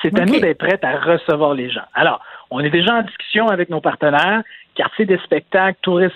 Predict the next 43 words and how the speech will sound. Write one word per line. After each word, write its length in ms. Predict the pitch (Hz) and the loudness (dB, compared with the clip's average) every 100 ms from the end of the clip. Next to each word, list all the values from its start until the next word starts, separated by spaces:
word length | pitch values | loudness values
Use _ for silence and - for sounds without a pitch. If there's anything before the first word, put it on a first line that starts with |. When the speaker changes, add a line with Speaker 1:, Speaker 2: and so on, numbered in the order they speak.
| 185 | 0
Speaker 1:
Montréal, 580 | 160 147 147 156 170 175 - _ | 2 4 4 4 2 -2 -8 _
la 200 | 135 208 | -2 0
Chambre 300 | 196 208 190 160 | 0 0 0 0
de 40 | |
commerce, 420 | 147 143 143 160 - | 0 0 0 -2 0
les 100 | 196 | -2
différentes 500 | 185 - 190 185 208 - - - | -2 0 2 2 0 -4 -14 -6
institutions 480 | 160 - - 190 185 | -6 -6 -4 -2 -2
culturelles 460 | 156 - 147 165 | -4 -4 -2 -2
du 80 | 170 | -4
centre-ville 600 | - 139 139 127 151 196 - - - - _ - | -4 -4 0 2 2 2 -2 -12 -14 -18 _ -2
pour 300 | 240 277 233 | 0 2 0
préparer 800 | - 190 175 - 139 135 156 160 | -2 0 0 0 0 0 2 2
à 140 | 131 | 2
recevoir 520 | 123 131 - 127 143 | -2 -4 -2 -2 0
la 100 | 143 | 2
visite 220 | 135 143 156 | 0 -2 -2
cet 140 | 143 | 0
été. 220 | 143 277 - - - | 0 0 -4 -8 -2
En 120 | - | -2
fait, 240 | - 285 277 - | 2 0 -2 -2
donner 220 | 151 208 | 2 4
une 80 | 208 | 4
idée, 240 | 165 277 | 4 4
là, 220 | 185 185 - 139 | 4 0 -4 -10
euh, 100 | 127 | -10
encore 260 | 135 127 156 | -10 -4 -2
une 80 | 170 | 0
fois, 240 | 247 226 131 | 2 0 -2
l'an 280 | 139 156 226 | 0 2 2
der-, 220 | 220 175 - | 2 0 0
l'été 280 | 160 - 285 | -6 -2 0
dernier, 380 | 175 175 269 - | 0 0 0 -4
qui 80 | 160 | -8
était 120 | 156 | -6
peut-être 200 | - 208 | -4 -4
le 100 | 277 | -4
pire 300 | - 262 220 | -2 0 2
été 220 | 170 - | 2 0
de 60 | 208 | -6
l'histoire 460 | 156 160 202 196 185 | -6 -4 0 0 2
de 60 | 156 | 2
Montréal 600 | 156 147 156 180 170 | 2 2 2 2 0